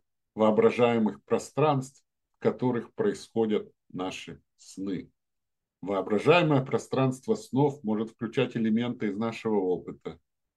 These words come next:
вс-, воспоминаний, фантазий и страхов. Очень часто возникает некая эклектика, когда, э, совмещаются, э, ментальные пространства –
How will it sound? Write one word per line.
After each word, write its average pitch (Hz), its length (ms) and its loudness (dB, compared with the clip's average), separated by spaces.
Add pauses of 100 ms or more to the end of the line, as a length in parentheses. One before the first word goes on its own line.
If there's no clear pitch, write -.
(300)
вс-, - 220 -20 (140)
воспоминаний, 104 1080 -2
фантазий 92 720 -4 (240)
и 113 80 -10
страхов. - 640 -2 (520)
Очень 135 340 0
часто 135 640 0 (420)
возникает 120 640 2
некая 117 480 4
эклектика, - 960 -4 (520)
когда, 107 800 6 (500)
э, 80 560 -2
совмещаются, 107 1160 0 (640)
э, 85 260 -4
ментальные 107 600 2
пространства – 101 1000 -4